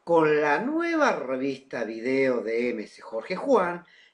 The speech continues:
ya puedes ahorrar y ganar una buena cantidad de dinero mientras vas aprendiendo sobre drivers, hardware, software e informática.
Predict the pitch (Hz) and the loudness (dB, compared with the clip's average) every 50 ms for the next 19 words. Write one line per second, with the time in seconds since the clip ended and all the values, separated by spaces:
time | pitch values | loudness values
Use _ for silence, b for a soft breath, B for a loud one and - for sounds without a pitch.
0 | b - 143 135 143 175 226 240 247 247 247 - 185 175 190 190 185 175 160 139 | b -14 -12 -6 0 2 2 2 0 -6 -10 -8 -2 0 2 2 4 2 2 0
1 | - - 139 123 120 120 120 117 135 165 214 226 240 240 233 - - 139 127 117 | -2 -4 -4 -2 -2 -2 -2 -2 -2 0 0 2 2 0 -2 -4 -4 -4 -4 -4
2 | 113 117 117 123 139 143 139 123 117 110 107 101 101 101 - - - - 285 277 | -2 -2 -2 0 0 0 0 0 -2 -6 -8 -10 -10 -10 -10 -8 -6 -6 -4 -2
3 | 269 254 - - 175 147 139 127 120 - 117 113 113 110 113 120 117 131 165 226 | -2 -4 -4 -4 -4 -4 -4 -4 -6 -10 -10 -8 -6 -4 -4 -4 -2 -2 0 2
4 | 277 262 190 143 135 143 156 165 B B B B B B B B - 165 156 156 | 4 4 4 4 2 2 0 0 B B B B B B B B -6 0 2 2
5 | 151 139 120 - - 123 127 120 - 139 135 131 120 120 - - 127 120 - 143 | 2 2 0 -4 -6 -4 -4 -4 -4 -4 -2 -2 -2 -2 -4 -6 -8 -6 0 0
6 | 165 190 240 247 294 285 240 170 143 131 147 165 175 170 B B B B B - | 0 2 2 2 2 4 4 4 2 2 2 2 2 0 B B B B B -16
7 | - - 139 135 123 117 117 120 120 120 202 254 269 269 240 180 143 127 143 147 | -4 0 2 2 4 2 2 0 0 2 2 2 2 2 0 0 2 2 2 2
8 | 151 143 - - - - - 254 285 269 202 156 127 123 139 143 143 147 - - | 2 0 -6 -14 -14 -6 0 0 2 2 2 0 0 2 2 2 2 2 -2 -10
9 | - - - 277 285 240 143 120 127 147 151 160 156 - - - - 120 123 120 | -10 0 4 4 4 4 2 0 2 2 2 2 0 -2 -10 -8 -6 -4 -4 -4
10 | 117 - - 165 160 160 180 214 262 277 247 196 - 135 120 - - - - - | -6 -6 0 2 2 2 2 2 4 4 2 2 0 -6 -14 -14 -14 -18 -18 -18